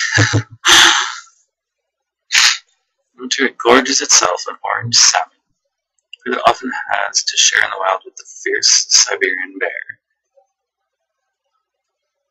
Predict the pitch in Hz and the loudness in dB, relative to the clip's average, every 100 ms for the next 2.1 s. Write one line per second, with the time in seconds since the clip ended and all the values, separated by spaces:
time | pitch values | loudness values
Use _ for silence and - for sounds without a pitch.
0 | _ - 110 110 117 131 147 110 95 - | _ 4 4 6 6 8 8 6 2 0
1 | 101 - 110 107 104 104 - 98 98 - | 0 0 0 2 4 2 4 2 2 -2
2 | - | -4